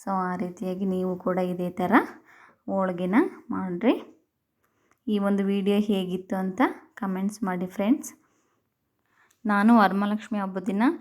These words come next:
ಈ ಒಂದು ಹೋಳ್ಗೆ ಮಾಡಿ ನೈಟ್ ಪೂಜೆ ಮಾಡಿದ ದಿನ ನಾನು ಶಾರ್ಟ್ಸ್, ಶಾರ್ಟ್ಸ್ ವಿಡಿಯೋದಲ್ಲಿ ಹಾಕಿದ್ದೀನಿ. ಪ್ಲೀಸ್ ನೋಡಿಲ್ಲ ಅಂದರೆ ಒಂದ್ಸಲ ನೋಡಿ ಹೇಗಿತ್ತು ಅಂತ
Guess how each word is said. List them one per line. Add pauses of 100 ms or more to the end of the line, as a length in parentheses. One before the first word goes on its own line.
(300)
ಈ
ಒಂದು
ಹೋಳ್ಗೆ
ಮಾಡಿ
ನೈಟ್
ಪೂಜೆ
ಮಾಡಿದ
ದಿನ
ನಾನು
ಶಾರ್ಟ್ಸ್,
ಶಾರ್ಟ್ಸ್
ವಿಡಿಯೋದಲ್ಲಿ
ಹಾಕಿದ್ದೀನಿ. (380)
ಪ್ಲೀಸ್
ನೋಡಿಲ್ಲ
ಅಂದರೆ
ಒಂದ್ಸಲ
ನೋಡಿ
ಹೇಗಿತ್ತು
ಅಂತ